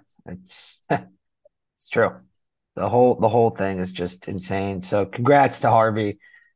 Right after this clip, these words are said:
Big what if. We wish you the best of luck in retirement. We'll certainly miss you. Uh, one guy who is back from Tommy John surgery, made his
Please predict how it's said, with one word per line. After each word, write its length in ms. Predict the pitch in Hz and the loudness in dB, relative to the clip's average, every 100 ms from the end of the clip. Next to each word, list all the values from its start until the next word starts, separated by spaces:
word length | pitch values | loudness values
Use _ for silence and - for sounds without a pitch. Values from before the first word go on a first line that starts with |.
| _ _ - | _ _ 2
Big 180 | 135 110 | 2 4
what 180 | 110 | 4
if. 220 | 107 101 - | 4 2 -2
We 80 | |
wish 180 | 117 110 | -4 -4
you 60 | 107 | -6
the 80 | 98 | -4
best 240 | 101 - | -4 -4
of 80 | 98 | -4
luck 160 | 104 | -4
in 80 | 98 | -4
retirement. 640 | 95 98 98 101 101 92 95 - | -6 -6 -4 -6 -6 -8 -12 0
We'll 140 | 131 | 0
certainly 380 | - 113 101 95 | 2 0 0 -4
miss 280 | 95 95 - | -6 -6 -4
you. 140 | 95 92 _ _ _ _ | -4 -6 _ _ _ _
Uh, 380 | - 104 95 92 | 2 4 4 4
one 240 | 135 185 | 4 6
guy 200 | 190 180 | 6 6
who 120 | 147 139 | 6 6
is 160 | 175 | 4
back 280 | - 104 - | 4 2 2
from 100 | 104 | -4
Tommy 300 | 95 98 95 | -4 -4 -4
John 260 | 95 95 95 | -6 -6 -6
surgery, 380 | 95 98 95 98 | -4 -4 -6 -2
made 240 | 120 120 | 0 0
his 160 | 113 | 0